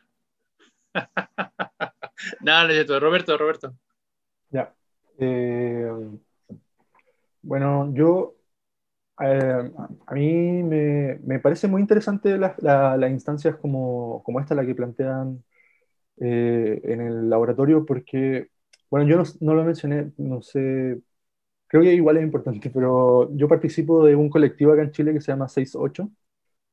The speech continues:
Speaker 2: eh, que es un colectivo que básicamente trabaja, claro, eh,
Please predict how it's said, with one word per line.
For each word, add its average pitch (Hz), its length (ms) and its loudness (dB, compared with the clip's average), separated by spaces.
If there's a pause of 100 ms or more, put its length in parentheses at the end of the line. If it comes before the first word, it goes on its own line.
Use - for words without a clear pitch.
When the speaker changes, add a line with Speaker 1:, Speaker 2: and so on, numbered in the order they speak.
(380)
Speaker 2:
eh, 120 300 -2
que 127 140 2
es 131 40 2
un 139 140 0
colectivo 139 540 2
que 127 540 0 (360)
básicamente 139 540 0
trabaja, 131 360 0
claro, 120 540 -2
eh, 127 240 -6